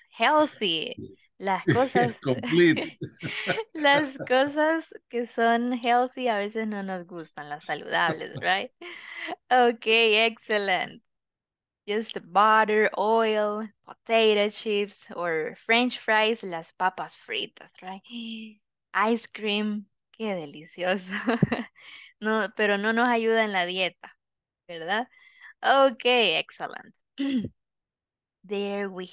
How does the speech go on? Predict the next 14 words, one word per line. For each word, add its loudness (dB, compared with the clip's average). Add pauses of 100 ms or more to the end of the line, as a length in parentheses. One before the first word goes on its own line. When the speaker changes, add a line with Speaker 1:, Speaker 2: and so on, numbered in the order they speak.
Speaker 1:
have. -10 (840)
Um, -12 (1040)
let's -8
see, -2
¿tienen 0
alguna 2
duda 2
con -4
esto? -4 (4000)
You -16
have -14
some -16 (320)
doubts? -12 (2500)
Ajá. -18